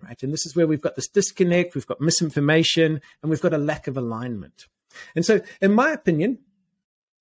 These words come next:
in order to be successful with agile software development, we've got to have an alignment across all three of those layers. And we've got to look at each of those layers and make sure that we're doing the right things or we're laying down the right foundations to enable, uh,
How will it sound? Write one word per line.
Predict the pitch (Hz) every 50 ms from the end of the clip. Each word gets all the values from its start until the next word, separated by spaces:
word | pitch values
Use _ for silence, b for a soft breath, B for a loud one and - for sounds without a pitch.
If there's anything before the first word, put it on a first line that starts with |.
| - _ -
in | 190 202
order | 208 214 208
to | - 185
be | 165 185
successful | - 180 170 - 202 196 - - 180
with | 170
agile | 170 170 165 170 156
software | 151 - 180 - - 156
development, | 147 147 160 160 139 123 160
we've | 180 175
got | 180 180 -
to | -
have | 175 175 156
an | 156
alignment | 147 139 143 156 170 175 165 156 139 143
across | 135 - - 139 - -
all | - 151 160 160
three | 139 - - - - 151 147 143
of | 131 110
those | - 131 123 123 113 -
layers. | 113 117 131 127 117 110 104 -
And | 123
we've | 127 127 -
got | 170 - -
to | 156
look | 147 143 -
at | 131 -
each | - 214 202 - -
of | 196
those | 190 190 180 175 -
layers | 160 160 190 233 254 247 - - B B B B B B
and | - 160 165
make | 175 180 180 175
sure | - - 190 185
that | 156 156 135
we're | 147 143
doing | 139 165 170 175 175
the | 151 139
right | 143 156 160 - -
things | _ - 165 143 160 202 208 - - - b b b b
or | - 147
we're | 143 151 151 143
laying | 147 160 180 196 190 180 170
down | 165 165 156 160
the | 147 143
right | 147 147 151 -
foundations | - - 147 143 139 131 139 156 - - 156 156 - -
to | - - 147
enable, | 135 135 139 151 160 151 143 131 117 113 123 - _ _ _ _ -
uh, | 139 131 131 120 117 110